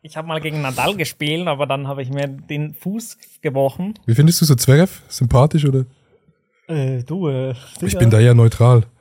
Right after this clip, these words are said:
Speaker 1: Ich bin da auch eher ziemlich neutral, aber ich, ja, scheiß drauf. <laughs> Scheiß
Speaker 2: Ja,
Speaker 1: auf
Speaker 2: dich
Speaker 1: Zverev,
Speaker 2: interessiert
Speaker 1: Digga.
Speaker 2: Tennis, mich interessiert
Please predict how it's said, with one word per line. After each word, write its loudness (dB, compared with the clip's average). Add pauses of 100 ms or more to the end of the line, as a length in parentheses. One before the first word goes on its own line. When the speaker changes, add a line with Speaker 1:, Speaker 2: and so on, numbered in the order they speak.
(140)
Speaker 1:
Ich -14
bin -6
da -2
auch -2
eher -2 (100)
ziemlich -4
neutral, -4
aber -2 (600)
ich, -20
ja, -14
scheiß -14
drauf. -10
<laughs> -20
Scheiß -6
Speaker 2:
Ja, 4
Speaker 1:
auf 2
Speaker 2:
dich 2
Speaker 1:
Zverev, 0
Speaker 2:
interessiert 2
Speaker 1:
Digga. 4
Speaker 2:
Tennis, 2 (260)
mich 4
interessiert 2